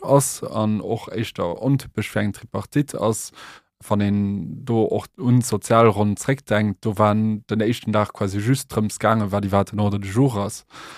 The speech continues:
Und heute lo einfach dezidiert, wir diskutieren über alles, was der Welt.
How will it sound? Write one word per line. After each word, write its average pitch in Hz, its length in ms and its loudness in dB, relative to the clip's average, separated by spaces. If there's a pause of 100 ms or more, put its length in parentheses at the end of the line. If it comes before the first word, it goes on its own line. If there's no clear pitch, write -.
(160)
Und 98 240 -2
heute 120 340 6
lo 104 140 2
einfach 107 280 0
dezidiert, 101 440 -2
wir 101 80 -4
diskutieren 107 500 0
über 95 180 0 (120)
alles, 113 360 4
was 101 120 0
der 95 120 -2
Welt. 123 400 4